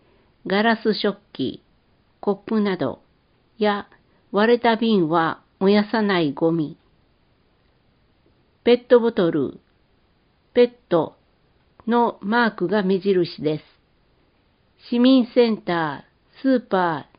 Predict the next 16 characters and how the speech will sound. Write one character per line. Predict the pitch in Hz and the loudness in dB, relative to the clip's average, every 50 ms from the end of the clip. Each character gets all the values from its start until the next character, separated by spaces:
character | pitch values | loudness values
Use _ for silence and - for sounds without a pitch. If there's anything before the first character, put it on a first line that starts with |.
| _ _ | _ _
ー | 208 | -4
な | 208 208 | -4 -2
ど | 208 208 190 | 0 0 2
の | 180 170 165 | 2 0 -2
資 | 160 - - 220 | -4 -4 -6 -4
源 | 190 226 240 247 233 208 - - | -2 0 0 0 -2 -4 -6 -8
回 | - 214 214 220 214 | -6 -4 -4 -4 -4
収 | 214 - - 240 233 226 | -4 -4 -2 0 0 0
ボ | 208 214 214 | 0 -2 -2
ッ | 214 214 | -4 -4
ク | - 185 175 | -8 -10 -8
ス | - - 170 | -6 -4 -4
も | 170 175 175 175 | -2 -2 -2 -4
活 | 175 - - 165 160 165 - - 202 | -6 -8 -10 -10 -10 -8 -8 -8 -4
用 | 208 196 190 180 175 | -2 0 0 0 -2
を。 | 170 - - - 143 139 135 180 | -2 -4 -4 -6 -6 -6 -10 -14